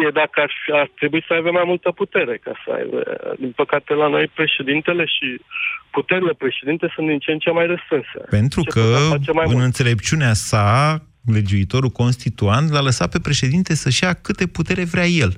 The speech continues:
Speaker 2: să aibă. I-a pus niște limite. Dar nu i-a zis niciodată, "Băi, tu s-o pui pe, tu n-ai voie să o pui pe Dăncilă prim-ministru." Nu i-a zis niciodată chestia asta, ba din contră.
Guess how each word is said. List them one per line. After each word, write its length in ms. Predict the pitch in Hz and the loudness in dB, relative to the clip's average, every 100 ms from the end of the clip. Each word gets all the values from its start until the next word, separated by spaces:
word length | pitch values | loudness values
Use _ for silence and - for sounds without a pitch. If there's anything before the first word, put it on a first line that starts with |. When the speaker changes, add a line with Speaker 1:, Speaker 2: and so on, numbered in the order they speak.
| - | -8
Speaker 2:
să 160 | - 117 | -6 0
aibă. 340 | 107 87 80 - _ _ - - | 2 2 0 -6 _ _ -14 0
I-a 160 | 120 | 0
pus 240 | - 165 170 | 2 0 0
niște 240 | 180 185 | 0 2
limite. 600 | 185 185 143 117 - - - _ - - | 2 4 2 0 -4 -8 -10 _ -14 -2
Dar 140 | 101 | 2
nu 80 | 107 | 4
i-a 140 | 139 151 | 4 4
zis 240 | 151 156 | 2 2
niciodată, 500 | 170 180 180 165 107 | 2 2 2 2 2
"Băi, 400 | 117 151 123 98 | 2 2 0 -2
tu 320 | - 139 151 127 | -2 0 0 -2
s-o 160 | 139 | -4
pui 180 | 117 151 | -2 -2
pe, 200 | 151 151 | 0 -2
tu 180 | 120 120 | -2 0
n-ai 160 | 160 | 2
voie 200 | 165 151 | 2 2
să 100 | 139 | 2
o 40 | 120 | 0
pui 160 | 120 | 0
pe 120 | 98 110 | 0 2
Dăncilă 440 | 104 104 113 98 | 2 2 2 0
prim-ministru." 540 | - 101 98 - - | 2 0 0 -4 0
Nu 60 | 120 | 2
i-a 140 | 139 | 2
zis 220 | 104 95 95 | 2 2 0
niciodată 360 | 107 113 101 | 2 2 0
chestia 340 | 95 98 - 92 | 0 -2 0 -2
asta, 180 | - | 0
ba 160 | 90 110 | 2 2
din 160 | 113 131 | 2 2
contră. 360 | 160 120 - | 2 2 0